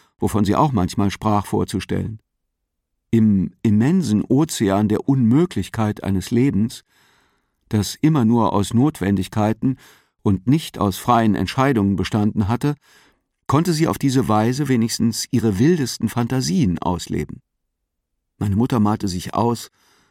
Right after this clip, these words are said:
sie wäre die freie, unabhängige, draufgängerische Frau, die sie hätte sein können,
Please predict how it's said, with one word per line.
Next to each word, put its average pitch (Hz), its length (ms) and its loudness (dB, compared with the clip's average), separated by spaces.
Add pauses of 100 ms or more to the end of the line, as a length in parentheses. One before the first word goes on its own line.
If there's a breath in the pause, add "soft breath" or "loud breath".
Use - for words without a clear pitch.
(180)
sie 104 220 0
wäre 107 280 0
die 98 140 -2
freie, 123 520 2
unabhängige, 104 920 0
draufgängerische 107 840 0
Frau, 123 380 0
die 113 120 0
sie 95 140 0
hätte 110 200 0
sein 131 320 2
können, 117 380 0